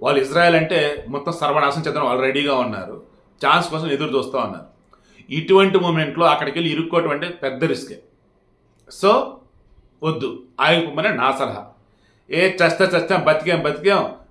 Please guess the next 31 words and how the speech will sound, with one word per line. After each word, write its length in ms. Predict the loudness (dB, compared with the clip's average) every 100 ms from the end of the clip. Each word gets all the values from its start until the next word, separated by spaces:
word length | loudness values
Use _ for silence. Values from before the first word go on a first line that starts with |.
| -6
ఉన్నన్ని 260 | 0 2 6
రోజులు 260 | 6 6 4 2 0
సంపాదిస్తాం, 480 | -2 2 2 2 -2
డబ్బులు 160 | -2 -2
ఇంటికి 160 | -2 -4
పంపిస్తాం 260 | -4 -4 -6
అంటే 100 | -8 -4
హ్యాపీగా 280 | -2 -2 -4
మీరు 120 | -4 -2
వెళ్ళండి. 280 | -4 -6 -14 -20 _ _ _ _ _
మనకున్న 400 | 0 2 4 2
అప్డేట్ 260 | 4 2 2 0
ప్రకారం 360 | 2 2 2 -4 -10 -20 _ _ _ _ _ -8
ఇప్పుడు 280 | -6 0 2 4 4 2 -4 -4
ఈ 20 | -4 -2
భవన 200 | 0 4 4
నిర్మాణ 240 | 4 2 2
కార్మికులు 340 | 2 2 2 2
already 280 | 2 2 0 -4 -8 -14 _ _ -6
ఇజ్రాయెల్లో 400 | 0 2 4 2 0
పదిహేను 320 | -2 0 2 2
వేల 120 | 2 2
మంది 140 | 0
ఉన్నారట. 280 | 0 0 -4 -12 _ _ _ _ _ -2
ఇది 120 | 0 2
మన 80 | 2 2
భారతీయులే, 460 | 0 0 -4 -6 -12 _ _ _ _ _ _
పదిహేను 300 | 0 2 2
వేల 120 | 2 0
మంది. 200 | -2 -4 -6 -10 _ _ -8
ఇప్పుడు 260 | -2 6